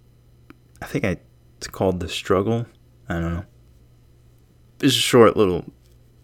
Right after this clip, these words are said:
short little video about, uh, why, uh, coming up with topics for YouTube videos are hard. And the struggle was, it's because I just kept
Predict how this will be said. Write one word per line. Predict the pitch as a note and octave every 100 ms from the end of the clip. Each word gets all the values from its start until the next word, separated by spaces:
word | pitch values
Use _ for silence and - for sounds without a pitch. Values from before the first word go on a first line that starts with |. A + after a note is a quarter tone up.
| _ _ _ _ -
short | B2+ A2+
little | F#2 G2 F2+
video | F#2 E2+ E2+ A2+ - - - _ _ _ _ - - - -
about, | A#2 G#2+ G2+ F#2+ G2
uh, | F2+ D#2+ - -
why, | - G2 F#2 F2
uh, | E2 E2 E2 - _ _ _ - - - - -
coming | A#2+ G#2
up | G2+ F#2
with | E2 E2 _
topics | - G2 F#2 - D#2+ - -
for | - F#2 E2 D#2+
YouTube | E2 G2+ G2 G#2 E2+
videos | F2+ E2 E2+ D#2+ E2
are | G2+ F2
hard. | - A2 F#2+ E2+ - - - - - - _ _ _ _
And | - G2
the |
struggle | F#2 - A#2 G#2 F#2+
was, | F#2+ F#2+ F#2 F2 F2 - -
it's | G#2 F#2
because | - - F#2+ F#2 F2
I | E2+
just | E2+ F#2 F2 -
kept | - A2 G2 -